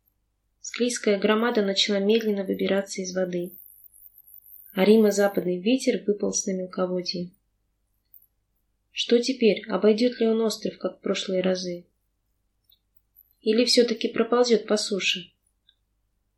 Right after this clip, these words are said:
Обойдет? Не обойдет? Пальцы старика посинели от напряжения.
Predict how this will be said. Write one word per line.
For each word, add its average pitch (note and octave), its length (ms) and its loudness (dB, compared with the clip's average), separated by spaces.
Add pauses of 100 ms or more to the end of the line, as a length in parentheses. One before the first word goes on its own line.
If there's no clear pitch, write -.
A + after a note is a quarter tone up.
(240)
Обойдет? G3+ 600 4 (360)
Не G3 140 -2
обойдет? G3+ 640 2 (1700)
Пальцы B3 300 4
старика A3+ 480 2
посинели A3 520 0
от G3+ 120 0
напряжения. F#3 760 -2